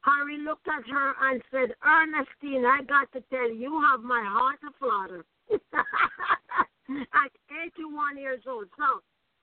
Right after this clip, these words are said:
there's no age limit for reinvention. Once you wake up and you decide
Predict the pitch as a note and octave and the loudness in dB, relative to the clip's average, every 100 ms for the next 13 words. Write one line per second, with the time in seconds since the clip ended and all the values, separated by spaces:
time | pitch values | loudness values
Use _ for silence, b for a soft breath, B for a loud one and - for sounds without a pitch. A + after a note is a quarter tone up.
0 | _ _ _ _ _ _ _ D#3 C4 E4 | _ _ _ _ _ _ _ -6 0 0
1 | E4 A3+ C#4 E4+ F4 F4+ - E4 E4 G#3+ | 0 -4 0 0 0 -2 -6 -10 -10 -10
2 | A#3+ C#4+ D4+ C4+ G#3+ _ _ _ _ _ | -12 -12 -10 -12 -14 _ _ _ _ _
3 | C#4+ D4 C#4+ D4 D4 C#4 B3 E3 C#4+ C4+ | 4 4 2 -2 -4 -4 -6 -2 0 0
4 | A#3 - A3 D3+ _ _ _ _ _ _ | -2 -6 -8 -8 _ _ _ _ _ _
5 | _ _ _ G3 G3 G#3 C4 C#4+ - D#4 | _ _ _ -2 6 6 6 2 -4 -6
6 | D4+ D4+ C#4+ - D4 - _ A3+ A3+ A3 | -4 -2 -2 2 2 2 _ -2 -2 -2
7 | C4 C#4 C#4 C4+ - D4 C4+ | -4 -2 -4 -2 4 6 6